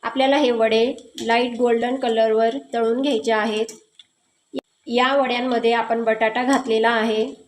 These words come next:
त्यामुळे हे वडे खायला खूप छान असे कुरकुरीत लागतात. सतत यांना उलटवत पलटवत राहायचं आहे, जेणेकरून यांचा रंग एकसारखा येईल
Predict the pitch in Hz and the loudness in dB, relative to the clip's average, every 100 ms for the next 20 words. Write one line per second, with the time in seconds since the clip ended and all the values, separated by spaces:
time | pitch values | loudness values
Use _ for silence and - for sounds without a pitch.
0 | _ - 240 254 262 269 269 233 226 220 | _ -8 -6 -4 -2 -2 0 0 0 0
1 | 226 226 226 220 220 226 - _ - 240 | 0 -2 -2 0 0 -2 -8 _ -18 -12
2 | - 226 240 247 233 226 - 233 - 233 | -4 -2 0 -2 -2 -2 -4 -8 -6 -4
3 | 247 247 226 214 - 220 220 - _ _ | -4 -6 -6 -6 -8 -8 -8 -10 _ _
4 | _ _ _ _ - 254 247 277 277 233 | _ _ _ _ -4 -2 0 0 0 0
5 | 233 233 233 - - _ _ 240 233 240 | 0 -2 -2 -6 -20 _ _ -6 -4 -2
6 | 240 247 - - - 240 233 233 240 269 | -4 -4 -10 -20 -8 -6 -4 -2 -2 0
7 | 247 214 240 233 220 226 226 226 240 247 | 0 0 0 0 2 0 0 -2 -2 -4
8 | 247 254 214 214 233 220 214 220 - 226 | -2 -2 -2 -2 0 0 0 0 0 -4
9 | 226 - 226 208 247 226 220 214 220 | -4 -4 -4 -4 -2 0 0 -2 -4